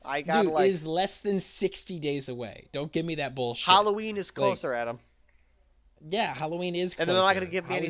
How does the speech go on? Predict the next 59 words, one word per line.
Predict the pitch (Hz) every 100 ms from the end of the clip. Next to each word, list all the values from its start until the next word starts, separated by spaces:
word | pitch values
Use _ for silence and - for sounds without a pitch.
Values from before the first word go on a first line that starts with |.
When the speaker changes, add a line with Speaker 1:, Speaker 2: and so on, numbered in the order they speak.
| 175
Speaker 1:
anything | 156
for | 160
Speaker 2:
that? |
Speaker 1:
Halloween | 170 170 165 170
either. | 160 110 _ _ _ _ _ _ _ _ _ _ _ _ _ _ -
The | 180
point | 165 233 254 233
is, | 202
Speaker 2:
What? | 202
Speaker 1:
Adam, | 180 160 147
I | 151 180
need | 180 156
things | - 165 147 -
Speaker 2:
<laughs> | -
Speaker 1:
now. | 127 123 113 98 90 _ _ _ _ _ _
I'm | 151 180 196
not | 208
gonna | 214 190
Speaker 2:
Oh |
Speaker 1:
wait | 196
for | 180
Speaker 2:
my |
God. | 170
Speaker 1:
Halloween | 196 214 202 202
to | 160
get | 165
my | 175 185
candy, | - 160 127 123 - _ -
and | 139
I'm | 139
not | 160 170
gonna | 196
wait | 175 185
for | 160
Christmas | - 170 - 151
to | 131
get | 156
my | 143 143
stuff. | - 135 104 _ -
I'm | 139 156
gonna | 170 165
get | 165
all | 151 165
those | 170 175
Speaker 2:
Okay. | 180
Speaker 1:
things | 165 156
immediately. | 151 156 147 120 113
I'm | 120 143 135
an |
impatient | 127 156 185 - 185 180 180
little | 160 156
boy. | 143 113 - - - - - _ _ -
I | 139
demand | 139 139 143 143
Speaker 2:
I |
res-, | 127
I | 151
Speaker 1:
immediate | 160 123
Speaker 2:
respect | 120